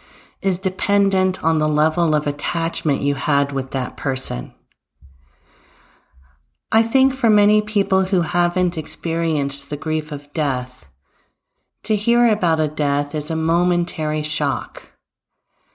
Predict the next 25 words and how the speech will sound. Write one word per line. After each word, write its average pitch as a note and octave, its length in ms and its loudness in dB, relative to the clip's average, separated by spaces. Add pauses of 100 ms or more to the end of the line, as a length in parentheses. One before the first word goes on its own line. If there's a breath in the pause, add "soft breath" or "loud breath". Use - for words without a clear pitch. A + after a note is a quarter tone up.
(300)
It G#3+ 140 2
might A3 400 2
make F3+ 240 0
them E3+ 160 0
consider F#3 580 0
for F3 220 -4
a D#3+ 80 0
minute D3+ 460 0
their D3+ 180 0
own E3 320 2
loved C3 320 -2
ones B2 560 -4 (600)
and F#3 140 4
imagine F#3 540 2
how E3+ 220 0
terrible E3 680 0
it C3 100 0
would C#3 160 -2
be C#3+ 160 2
to C#3 80 -4
have C#3 320 -4
something D3 500 -2
like C3+ 200 -2
that C3+ 220 -4
happen. A#2+ 600 -8